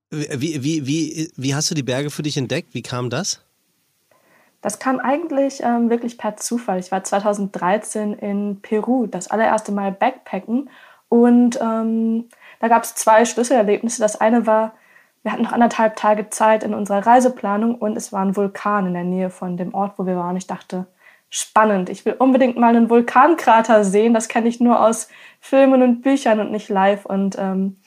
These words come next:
Speaker 2: dann bin ich tatsächlich im Endeffekt von Seelevel Düsseldorf, wo ich da zu der Zeit gewohnt hab,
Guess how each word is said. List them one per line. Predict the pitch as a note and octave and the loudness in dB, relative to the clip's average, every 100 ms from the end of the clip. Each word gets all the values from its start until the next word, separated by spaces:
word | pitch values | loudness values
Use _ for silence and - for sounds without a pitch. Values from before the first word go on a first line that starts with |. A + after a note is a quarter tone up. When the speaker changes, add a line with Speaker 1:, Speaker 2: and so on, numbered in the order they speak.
| - - | -20 -6
Speaker 2:
dann | G#3 A3 | 0 2
bin | |
ich | A3 | 2
tatsächlich | A3+ - A3+ A3+ | 0 2 2 0
im | G#3+ | -2
Endeffekt | G#3 A3+ - G#3+ | 0 0 -2 -4
von | - G#3+ G3+ | 0 0 2
Seelevel | A3 A3+ G#3+ G#3 G3+ | 2 6 4 4 0
Düsseldorf, | A#3 B3 G#3 G3 G3 | 0 0 0 -2 -2
wo | |
ich | G3 G3 | -6 -4
da | F#3+ F#3+ G3 | -4 -4 -6
zu | - | -6
der | G3 G3 | -4 -4
Zeit | - F#3+ F#3+ | -2 -6 -4
gewohnt | F#3+ F#3+ G3 | -4 -2 -4
hab, | G#3 G#3+ | -4 -6